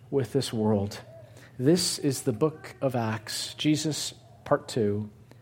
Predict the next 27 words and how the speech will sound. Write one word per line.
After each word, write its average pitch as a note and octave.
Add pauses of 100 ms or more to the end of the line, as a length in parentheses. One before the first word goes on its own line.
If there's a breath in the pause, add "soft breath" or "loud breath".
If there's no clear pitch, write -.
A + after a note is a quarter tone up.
(300 soft breath)
still -
being C3
told A#2+
through B2
our A2+
lives G#2 (120)
as A2+
followers A2
of A2
Jesus. G2+
May B2
we C3
be A#2+
able B2
to G#2+ (540 loud breath)
come D#3
to B2+
our B2+
end, F#2+ (180)
whether A#2+
it's -
tomorrow C#3
or A#2+
in G#2+
decades A#2+
to A2+
come, G2